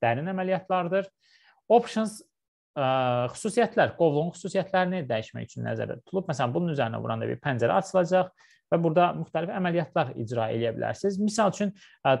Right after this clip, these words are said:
double click eləyəndə qovluqlar açılsın və ya tək kliklə açılsın, yaxud da qovluqlar iç-içə, qovluğun daxilinə keçilsin və ya qovluq yeni pəncərədə açılsın kimi xüsusiyyətləri buradan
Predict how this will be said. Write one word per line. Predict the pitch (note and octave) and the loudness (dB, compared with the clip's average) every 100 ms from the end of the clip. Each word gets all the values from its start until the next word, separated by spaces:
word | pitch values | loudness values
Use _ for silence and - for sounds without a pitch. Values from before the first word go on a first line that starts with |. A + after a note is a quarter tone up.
| G#3+ | 4
double | G#3 G3+ | 4 4
click | - F#3 E3+ | -2 0 2
eləyəndə | D3+ C3 C#3+ | 2 2 0
qovluqlar | D3 B2+ B2+ C3 B2 | 0 0 0 0 2
açılsın | - A#2+ - A#2+ | 0 -6 -8 -2
və | B2+ | 0
ya | C3 D3+ | 0 -2
tək | C3+ - | -8 -8
kliklə | B2 - B2 B2+ | -8 -6 -4 -4
açılsın, | - A#2+ - A#2+ - _ _ D#3 | -4 -6 -4 -6 -6 _ _ 2
yaxud | E3 D#3+ F3+ | 4 4 4
da | E3 D3+ | 4 4
qovluqlar | D3+ D3+ D3+ E3 F3 _ _ _ _ _ F#3 | 2 2 2 2 2 _ _ _ _ _ -8
iç-içə, | - - F3+ C#3 | -8 -2 0 4
qovluğun | D#3+ D#3 E3 | 4 4 2
daxilinə | D#3 D#3 E3+ E3 | 2 2 -2 -6
keçilsin | D3+ B2+ - F3 | -8 -8 -8 0
və | D3 | 4
ya | C#3+ | 4
qovluq | C3+ C3 B2+ - | 4 0 -2 -6
yeni | C3+ - | -6 -2
pəncərədə | C3+ A#2+ A#2 B2 | 0 2 4 2
açılsın | B2+ B2 B2+ B2 | -2 -6 -10 -10
kimi | D3+ E3 E3 _ _ | -8 -8 -8 _ _
xüsusiyyətləri | - D#3 D3+ B2+ C#3+ B2 | -6 -2 0 0 0 0
buradan | A2 G#2 A#2 | -2 -6 -8